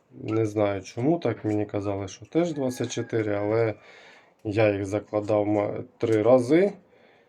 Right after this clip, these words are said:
і всі три рази вони по-, почали надкльовуватись уже на дра-, на двадцять другий день.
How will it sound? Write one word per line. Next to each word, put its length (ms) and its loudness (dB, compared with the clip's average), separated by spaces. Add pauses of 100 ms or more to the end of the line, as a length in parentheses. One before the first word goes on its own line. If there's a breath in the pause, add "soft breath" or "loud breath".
(240 soft breath)
і 220 -2
всі 240 -4
три 240 0
рази 460 4
вони 880 2
по-, 100 -2 (240)
почали 760 0
надкльовуватись 920 0
уже 200 0
на 140 0
дра-, 360 0
на 160 0
двадцять 420 -2
другий 320 -2
день. 300 -2